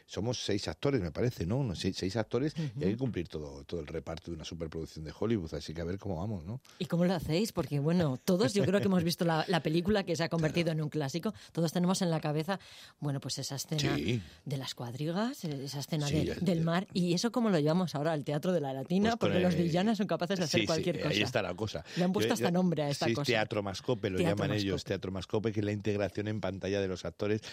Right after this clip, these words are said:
Speaker 1: eh, a un nivel de coordinación en el que la realidad del espectador, el espectador sí realmente, aún estando sentado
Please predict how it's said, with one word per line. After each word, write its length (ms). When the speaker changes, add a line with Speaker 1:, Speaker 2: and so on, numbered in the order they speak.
Speaker 1:
eh, 540
a 100
un 100
nivel 200
de 100
coordinación 680
en 100
el 180
que 320
la 120
realidad 760
del 280
espectador, 500
el 60
espectador 500
sí 300
realmente, 360
aún 240
estando 300
sentado 380